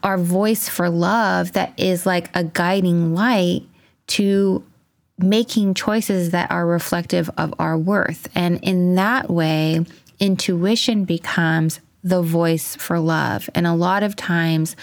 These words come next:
making choices based on love is really difficult. We become very resistant to making those choices or listening to our intuition. And when I was younger,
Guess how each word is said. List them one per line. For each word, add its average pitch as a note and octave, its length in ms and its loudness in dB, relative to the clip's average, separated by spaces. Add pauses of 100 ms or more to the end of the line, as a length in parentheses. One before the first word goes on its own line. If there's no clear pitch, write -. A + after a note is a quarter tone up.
(320)
making G3 480 2
choices F3 560 0
based E3 500 -2
on E3 300 2
love D3+ 440 0 (560)
is F3 320 -2 (120)
really E3 320 2
difficult. D#3+ 520 -2
We D#3+ 120 0
become E3 380 -2
very F3+ 400 0
resistant D3+ 840 -2 (420)
to E3+ 320 2
making E3+ 500 2
those D#3 180 0
choices D3+ 600 -2
or D3+ 420 0
listening D#3+ 460 0
to D#3+ 120 -4
our D3 80 0
intuition. D3+ 920 -2
And E3 420 0 (440)
when F3+ 400 2
I F#3 800 2 (360)
was F3 300 0
younger, F3 880 2